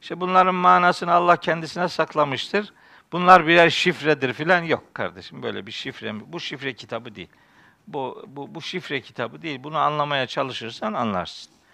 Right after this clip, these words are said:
Bu harflere yemin edildiği görüşü de son derece yaygın bir görüştür. Harflere yemin. Harfe yemin kelimeye yemindir. Kelimeye yemin cümleye yemindir. Cümleye yemin ayete, ayete yemin sureye, sureye yemin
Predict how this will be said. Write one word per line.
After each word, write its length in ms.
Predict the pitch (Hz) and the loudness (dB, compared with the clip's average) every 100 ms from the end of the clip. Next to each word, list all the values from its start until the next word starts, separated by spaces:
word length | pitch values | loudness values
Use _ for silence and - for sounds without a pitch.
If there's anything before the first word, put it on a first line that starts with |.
| _ - - - - - - - - - _ | _ -20 -20 -20 -20 -20 -20 -20 -20 -20 _
Bu 140 | 208 226 | 8 12
harflere 500 | 240 208 226 226 233 | 10 10 8 10 6
yemin 560 | 180 190 208 240 233 | 6 6 6 4 4
edildiği 600 | 202 180 190 175 196 208 | 2 0 -2 -4 -4 -4
görüşü 400 | 170 185 180 214 | -2 -2 -2 -4
de 80 | 185 | -2
son 300 | - 196 190 | 0 0 2
derece 300 | 175 160 143 | 0 0 0
yaygın 520 | 151 151 151 151 196 | 6 8 8 4 -4
bir 60 | 175 | -4
görüştür. 720 | 147 147 131 - 233 262 - _ _ | -2 -2 -2 -8 -8 -10 -12 _ _
Harflere 540 | 139 147 147 160 165 | -2 -2 2 4 4
yemin. 340 | 139 110 98 80 | 4 2 0 2
Harfe 420 | 113 156 160 208 | 8 10 10 6
yemin 400 | 202 196 233 254 | 8 6 6 0
kelimeye 540 | - 175 175 170 170 | 2 2 4 4 4
yemindir. 540 | 151 110 101 90 82 78 _ | 4 2 -2 -6 -10 -16 _
Kelimeye 500 | - 147 165 175 190 | -4 -2 0 2 4
yemin 380 | 185 175 208 196 | 4 2 0 -2
cümleye 480 | 131 160 165 165 165 | -4 -6 2 4 4
yemindir. 580 | 139 110 90 85 85 _ _ _ - _ _ | 2 -2 -4 -10 -16 _ _ _ -20 _ _
Cümleye 420 | - 131 156 185 185 | -14 -6 2 4 4
yemin 300 | 175 190 185 | 2 0 4
ayete, 580 | 147 151 151 147 135 | 8 8 6 0 2
ayete 480 | 104 127 143 147 160 | 4 6 4 2 0
yemin 360 | 170 147 170 196 | 0 0 0 -6
sureye, 580 | - 151 147 139 123 104 | -6 -6 -2 0 0 -2
sureye 600 | - 143 147 165 180 170 | -6 -6 -2 2 2 2
yemin 320 | 170 208 | 2 0